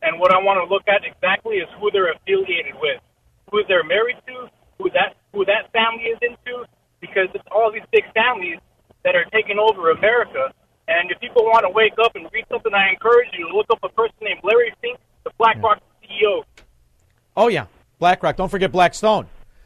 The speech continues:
Speaker 2: the bastard child of BlackRock.
Speaker 1: Blackstone. State
Speaker 2: Yeah, Black-,
Speaker 1: Street,
Speaker 2: they're just,
Speaker 1: Vanguard.
Speaker 2: just as shenanigans. All, all of them. In fact, the Blackstone, damn, I, I, I'm blacking out on his name. I, I might have mentally blacked it out, but I will look it up for you. He is a teacher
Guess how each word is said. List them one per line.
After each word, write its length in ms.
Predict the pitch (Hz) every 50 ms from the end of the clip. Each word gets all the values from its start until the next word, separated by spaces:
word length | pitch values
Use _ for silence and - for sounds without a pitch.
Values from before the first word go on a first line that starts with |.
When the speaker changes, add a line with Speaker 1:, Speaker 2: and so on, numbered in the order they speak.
| _ _ _ _ -
Speaker 2:
the 60 | 143
bastard 360 | 120 156 156 147 - 156 135
child 240 | - 190 185 175 135
of 80 | 127 98
BlackRock. 420 | 131 127 120 110 - 117 98 90
Speaker 1:
Blackstone. 260 | - - _ - - _ _ _ _ _ _ _
State 140 | _ - 202
Speaker 2:
Yeah, 100 | 151 139
Black-, 220 | 117 139 156 160 -
Speaker 1:
Street, 120 | - 175
Speaker 2:
they're 120 | 170 170
just, 280 | 160 - 202 208 - -
Speaker 1:
Vanguard. 240 | 214 208 - - 190
Speaker 2:
just 260 | 208 220 226 - -
as 120 | 247 240 180
shenanigans. 600 | - - 233 214 208 202 208 185 165 156 147 - - - - - - -
All, 520 | 180 190 214 240 254 262 262 262 233 - -
all 380 | 220 247 269 269 247 220 185
of 140 | 160 139 123
them. 260 | 131 127 120 117 127 -
In 120 | - 196 190
fact, 260 | - 202 240 226 -
the 60 | 202
Blackstone, 840 | 147 - 208 233 262 262 - - - - 190 165 147 139 135 135 131 - _ _ _ _ _ - - - _ _
damn, 200 | - 202 233 233
I, 160 | 220 165 165 - 165
I, 120 | 151 165 - - - -
I'm 160 | - 170 135
blacking 400 | 131 180 175 214 247 254 - 226
out 140 | 214 208 190
on 80 | 170 151
his 180 | 135 110 110
name. 240 | 139 143 139 120 110
I, 100 | 113 113 - -
I 100 | 151 139
might 160 | 156 170 175
have 80 | 151 131
mentally 400 | 139 165 170 160 165 156 151 127
blacked 340 | 104 110 135 135 123 - -
it 80 | 120
out, 140 | 120 110 92
but 100 | - 127
I 140 | 151 160 160
will 200 | 156 156 151 139
look 160 | 147 143 -
it 60 | 143
up 180 | 131 127 - _
for 140 | - 123 113
you. 220 | 101 101 95 85 - _ _ - - - - _ -
He 360 | 143 127 208 277 285 277 247
is 260 | - 226 202 190 139
a 100 | 185 170
teacher 600 | 214 - - 262 262 220 - - 175 151 135 135